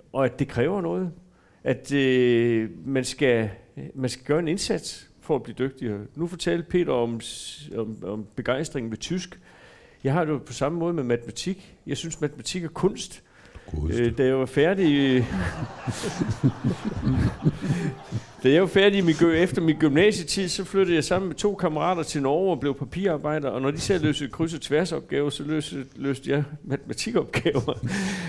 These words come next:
Speaker 1: Øhm, og, og, og den der begejstring ved, at man kan noget, og man, man, man bliver dygtig til noget,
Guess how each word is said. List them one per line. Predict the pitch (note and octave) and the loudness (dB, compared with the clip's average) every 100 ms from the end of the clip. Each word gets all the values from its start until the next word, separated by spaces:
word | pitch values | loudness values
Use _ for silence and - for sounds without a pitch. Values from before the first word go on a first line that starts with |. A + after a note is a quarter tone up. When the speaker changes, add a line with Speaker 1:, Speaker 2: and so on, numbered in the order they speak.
| C#3+ | -2
Speaker 1:
Øhm, | - C#3 D3 C3+ C#3 - | 4 6 6 4 0 -8
og, | - C3 - | -6 -6 -2
og, | D3 C#3+ C#3 | 0 0 0
og | C#3+ C#3 - _ _ _ _ _ - - - _ _ | -4 -4 -8 _ _ _ _ _ -20 -20 -20 _ _
den | G3 G3+ | -2 2
der | A3 | 0
begejstring | G#3+ - D#3+ G#3+ E3+ F3+ D#3 | 0 -4 -4 -4 -4 -6 0
ved, | F3+ | 2
at | F#3 | 2
man | D#3+ - | 0 0
kan | F3 G#3 | 0 0
noget, | G3 G3+ | 0 -2
og | F3 D3 | -2 -2
man, | C#3+ C#3 | -4 -2
man, | D3 - | -4 -2
man | C#3+ | -4
bliver | - C3+ | -2 -2
dygtig | D#3 F#3+ - - | -2 -4 -6 -10
til | C3 | -6
noget, | C#3+ E3+ | -2 -2